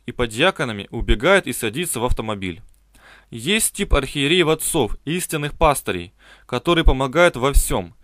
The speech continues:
вникают в нужды и проблемы приходских священников – их семей и простых мирян. Открытые и простые в общении. Приведу пример. Приехал к своему владыке священник с бедного прихода,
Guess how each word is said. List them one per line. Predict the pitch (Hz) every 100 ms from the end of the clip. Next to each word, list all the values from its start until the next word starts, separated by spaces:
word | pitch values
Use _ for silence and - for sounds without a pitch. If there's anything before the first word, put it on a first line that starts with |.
| - -
вникают | 107 113 139 185 180 -
в | 139
нужды | 135 180 131 139
и |
проблемы | 123 120 117 156 139
приходских | 123 120 - - 135
священников – | 123 127 - 123 95 - - - - -
их | 160 147
семей | - 143 165 175
и |
простых | - 123 - 147 127
мирян. | 120 104 90 _ _ _ - - -
Открытые | 127 123 - 123 196 190 170
и |
простые | 135 131 160 143
в |
общении. | 139 - 131 95 82 85 _ _ _ _ _ _ _ _ - -
Приведу | - 123 135 185
пример. | - 170 143 101 - - _ - _
Приехал | - 123 190 196 185
к | -
своему | 135 143 156 170 123
владыке | 110 117 123 180 214 95 -
священник | - 110 110 - 190 151
с | -
бедного | 110 117 185 175 160
прихода, | - 139 - 117 87 82